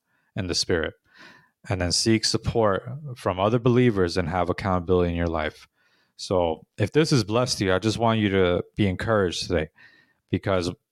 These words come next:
we all have our struggles in life. We've all made mistakes. You know, the Bible says that God is the God of Abraham, Isaac, and Jacob. And he's the God of Abraham, Isaac, and Israel. Why would he use the name Jacob if he changed his name to Israel?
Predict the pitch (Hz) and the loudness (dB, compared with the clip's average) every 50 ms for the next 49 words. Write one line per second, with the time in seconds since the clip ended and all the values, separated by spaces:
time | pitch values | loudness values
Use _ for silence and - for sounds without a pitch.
0 | _ _ _ _ _ _ _ - - 104 110 113 127 131 131 120 131 131 127 117 | _ _ _ _ _ _ _ -10 -4 -2 2 2 4 2 2 2 2 0 2 2
1 | 113 104 - - 123 113 110 101 113 107 92 110 104 98 98 104 98 90 95 87 | 0 0 0 0 0 0 0 2 0 0 0 0 0 2 2 0 0 0 0 0
2 | 92 98 104 110 110 107 107 107 107 101 - - - 104 95 95 92 - - - | 2 2 0 2 2 2 2 2 2 0 -2 -2 0 0 0 0 -2 -4 -12 -14
3 | - _ _ _ _ _ _ _ _ _ _ _ _ - 95 87 90 87 101 104 | -16 _ _ _ _ _ _ _ _ _ _ _ _ -4 -2 0 0 0 2 0
4 | 117 117 120 113 - - 117 107 - 113 98 95 87 98 95 98 101 104 101 101 | 2 2 0 -2 0 0 0 0 0 0 0 0 0 0 0 2 2 2 0 0
5 | 98 104 95 92 82 - 95 85 92 87 87 85 82 87 90 92 101 95 104 90 | -2 -2 -2 -2 -2 -2 -4 -2 0 0 0 -2 -2 -2 -4 -4 -2 -2 -2 -2
6 | 101 104 101 101 104 104 - _ _ _ _ _ _ _ _ _ _ _ _ - | 0 0 -2 -2 -4 -8 -16 _ _ _ _ _ _ _ _ _ _ _ _ -20
7 | - - 95 95 101 95 87 98 92 - 92 78 82 95 92 90 - 85 - _ | -10 -4 -2 -2 0 0 -2 -2 -2 -4 -4 -6 -4 -4 -4 -4 -4 -8 -12 _
8 | _ _ _ _ _ _ _ _ _ _ _ _ _ _ _ _ _ _ _ - | _ _ _ _ _ _ _ _ _ _ _ _ _ _ _ _ _ _ _ -8
9 | 92 85 87 87 80 87 82 - - 113 90 98 95 92 90 90 85 90 98 98 | -6 -4 -4 -6 -6 -6 -8 -8 -10 -6 -4 -2 0 0 2 0 -2 -2 -2 -2
10 | 104 110 107 113 107 113 110 113 98 92 90 90 87 90 85 92 92 107 110 95 | 0 0 0 0 0 -2 -2 -2 -2 -2 -2 -2 -2 -2 -2 -2 0 0 0 0
11 | 80 87 82 76 73 - _ _ _ _ _ _ _ _ _ _ _ 92 90 92 | 0 -2 -2 -2 -4 -6 _ _ _ _ _ _ _ _ _ _ _ -2 0 0
12 | 101 104 110 107 104 110 110 110 110 98 110 107 107 104 107 104 104 - - 104 | 2 2 2 2 2 4 4 4 4 2 2 0 0 0 0 -2 -2 -2 0 2
13 | 104 110 - 123 120 120 117 - - - 101 - 98 92 - - 101 98 95 92 | 2 2 2 2 0 0 0 -4 -6 -6 -4 -2 0 -2 -2 0 0 0 0 0
14 | 90 92 85 101 98 95 95 - - 92 101 110 104 87 90 85 76 76 73 | 0 -2 0 0 0 0 0 0 0 0 2 2 2 2 0 0 0 -2 -4